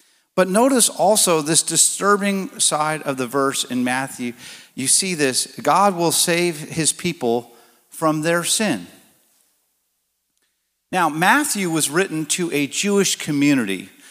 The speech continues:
Understand this, each gospel writer wrote to different communities.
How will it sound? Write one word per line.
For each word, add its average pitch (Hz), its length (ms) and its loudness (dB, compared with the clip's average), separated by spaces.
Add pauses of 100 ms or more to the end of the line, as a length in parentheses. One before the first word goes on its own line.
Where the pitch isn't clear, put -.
(180)
Understand 190 580 0
this, 120 280 -4
each 220 280 -2
gospel 160 380 0
writer 120 420 2
wrote 139 440 -2
to 139 80 -4
different 127 320 -4
communities. 113 600 0